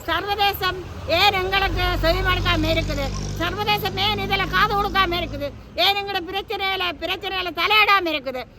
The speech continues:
எங்கட, எங்கட பிரச்சனையில எங்கட பிள்ளைகளை நாங்கள் பார்க்க வேண்டும். எங்கட பிள்ளைகளை எங்களை தேடி தர்ற, தர்றதுக்கு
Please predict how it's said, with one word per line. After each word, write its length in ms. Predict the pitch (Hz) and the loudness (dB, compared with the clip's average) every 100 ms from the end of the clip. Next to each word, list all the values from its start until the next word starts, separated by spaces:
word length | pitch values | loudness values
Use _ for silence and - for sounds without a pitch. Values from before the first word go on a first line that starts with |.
| - - 269 | -20 -14 -6
எங்கட, 240 | 339 415 415 403 320 339 | -4 0 2 2 0 -4
எங்கட 240 | 381 403 392 339 | -2 0 0 -2
பிரச்சனையில 500 | 330 392 392 370 381 370 | -2 -2 -2 -2 -2 -4
எங்கட 220 | 392 381 370 - | -2 -4 -4 -4
பிள்ளைகளை 500 | 403 403 392 349 330 - - - - | -2 0 0 -2 -2 -6 -16 -18 -2
நாங்கள் 360 | 320 349 381 320 | 0 0 -2 0
பார்க்க 260 | 349 359 370 | 0 0 -2
வேண்டும். 280 | 294 220 - - - - | -4 -8 -14 -20 -16 -6
எங்கட 200 | 330 403 403 330 | -4 0 0 0
பிள்ளைகளை 400 | 415 403 427 403 392 | 0 2 2 0 -2
எங்களை 240 | 381 392 403 320 | 0 2 2 2
தேடி 220 | 370 403 - | 0 0 -2
தர்ற, 200 | 370 381 381 359 - - 320 | -2 0 0 -2 -8 -8 -4
தர்றதுக்கு 520 | 359 415 381 330 | -2 -2 -2 -6